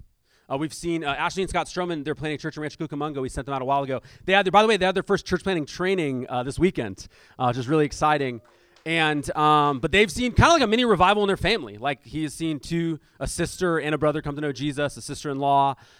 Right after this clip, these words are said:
Uh, I've seen their parents, some of their parents come to know Jesus. Like, it's, it's like a little <laughs> mini revival breaking out, and they haven't been doing Billy Graham crusades at the house. Not doing alpha courses at lunch. They're just, they're like, "You guys, we know you 'cause we're family. It's different.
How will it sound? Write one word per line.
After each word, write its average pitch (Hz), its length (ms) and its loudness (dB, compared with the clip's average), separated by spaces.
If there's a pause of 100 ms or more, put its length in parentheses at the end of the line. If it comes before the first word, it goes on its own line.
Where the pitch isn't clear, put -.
(100)
Uh, 123 40 -4 (100)
I've 120 140 -6
seen 156 180 -6
their 131 100 -4
parents, 147 540 -4 (100)
some 135 140 -8
of 139 40 -4
their 135 80 -4
parents 139 220 -6
come 135 100 -10
to 143 40 -4
know 131 60 -4
Jesus. 123 140 -6
Like, 127 140 -6
it's, 127 140 -10
it's 143 180 -8
like 147 100 -2
a 143 40 -2
little 147 280 0
<laughs> 151 80 -4
mini 160 140 -2
revival 135 540 -4 (240)
breaking 151 360 -4
out, 147 200 -2
and 139 100 -8
they 147 80 -4
haven't 156 280 -2
been 143 100 -8
doing 147 240 -2
Billy 143 220 -6
Graham 135 240 -8
crusades 123 500 -8
at 123 60 -16
the 104 80 -10
house. - 580 -6 (680)
Not 127 120 -10
doing 151 140 -6
alpha 143 300 -4
courses 104 540 -12
at - 80 -14
lunch. - 600 -10 (340)
They're 123 100 -8
just, 135 380 -6 (100)
they're 151 120 -2
like, 139 160 -2
"You 156 80 -4
guys, 262 240 6
we 185 160 2
know 208 200 6
you 330 220 8
'cause 196 120 -2
we're 175 80 0
family. 151 480 -2 (400)
It's 165 140 -4
different. - 320 -4